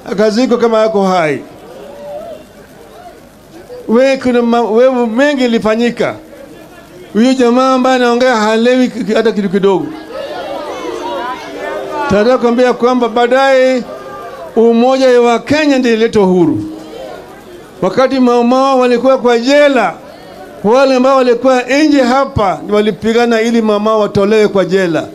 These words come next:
Kuna Gachoka, kama baba yako alikuwa kwa jela, alitolewa na wale walikuwa nje,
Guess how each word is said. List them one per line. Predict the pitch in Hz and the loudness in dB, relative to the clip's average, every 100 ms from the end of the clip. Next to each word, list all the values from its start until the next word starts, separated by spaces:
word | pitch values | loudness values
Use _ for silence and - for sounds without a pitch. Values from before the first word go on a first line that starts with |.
| - - - - | -20 -18 -10 -2
Kuna | 208 220 | 0 2
Gachoka, | 220 214 - 262 254 247 | 2 0 2 2 2 2
kama | 240 | 2
baba | 240 240 226 | 2 2 2
yako | 240 262 247 | 2 2 2
alikuwa | 233 233 247 | 2 2 2
kwa | 214 220 | 2 2
jela, | 254 262 240 196 - - | 2 2 2 -2 -8 -4
alitolewa | 175 208 208 226 240 247 | 0 0 2 2 4 4
na | 233 | 2
wale | 226 233 | 2 2
walikuwa | 214 214 220 | 0 0 0
nje, | 208 226 208 180 | 2 2 2 0